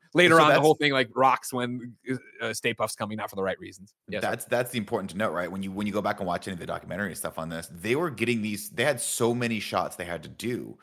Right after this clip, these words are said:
Speaker 1: Yeah.
Speaker 2: that the, the effects house, which I don't think was I L M, I think it was, um, whatever the competitor was at the time, right? The guys that left I L M and then,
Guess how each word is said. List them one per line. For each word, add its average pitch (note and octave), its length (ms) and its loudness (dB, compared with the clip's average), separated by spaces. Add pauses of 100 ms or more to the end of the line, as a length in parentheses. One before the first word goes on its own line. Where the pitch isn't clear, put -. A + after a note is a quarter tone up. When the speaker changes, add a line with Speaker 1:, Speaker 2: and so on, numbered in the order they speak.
(160)
Speaker 1:
Yeah. A2 140 -2
Speaker 2:
that F2+ 460 -2
the, G2 340 -2
the G2 120 -2
effects C3+ 280 0
house, G2+ 180 2
which G2 120 -6
I G#2+ 60 2
don't F#3+ 100 2
think B3 120 -4
was B2+ 120 -2
I G2+ 120 -2
L F#2+ 160 0
M, E2+ 100 -4
I E2 60 -6
think G#2+ 160 -10
it G2 80 -6
was, F2 180 -6
um, D#2 400 -6 (240)
whatever G2 300 -2
the F2+ 60 -6
competitor E2 420 -8
was D2 200 -8
at - 60 -20
the - 60 -20
time, D2 280 -10
right? D2+ 240 -8 (260)
The G2 60 -10
guys G2+ 180 2
that F#2 120 -2
left F2+ 240 0
I F#2 140 0
L F#2 140 0
M F2+ 200 0
and F2 240 -6
then, D#2+ 380 -6